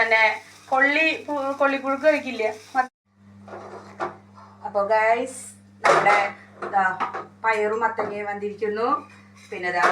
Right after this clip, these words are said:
നമ്മുടെ നാളികേരം ഫ്രൈ ആയിട്ട് കിട്ടിയിട്ടുണ്ട്. നമ്മളിതിലേക്ക് അത് ചേർത്ത് നന്നായിട്ട് ഇളക്കുക. നന്നായി ഇളക്കിയ ശേഷം അതിലേക്ക് കടുക് താളിച്ച് ഇടുക. നമ്മുടെ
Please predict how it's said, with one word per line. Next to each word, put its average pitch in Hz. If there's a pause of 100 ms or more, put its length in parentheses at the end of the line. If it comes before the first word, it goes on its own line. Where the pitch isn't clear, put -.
(120)
നമ്മുടെ 185 (720)
നാളികേരം 190 (100)
ഫ്രൈ 214 (240)
ആയിട്ട് 190 (120)
കിട്ടിയിട്ടുണ്ട്. 190 (600)
നമ്മളിതിലേക്ക് 190 (1400)
അത് - (260)
ചേർത്ത് 196 (1400)
നന്നായിട്ട് 247
ഇളക്കുക. 208 (160)
നന്നായി 196
ഇളക്കിയ 180 (100)
ശേഷം 196
അതിലേക്ക് 196
കടുക് 202
താളിച്ച് 190 (680)
ഇടുക. 151 (760)
നമ്മുടെ 165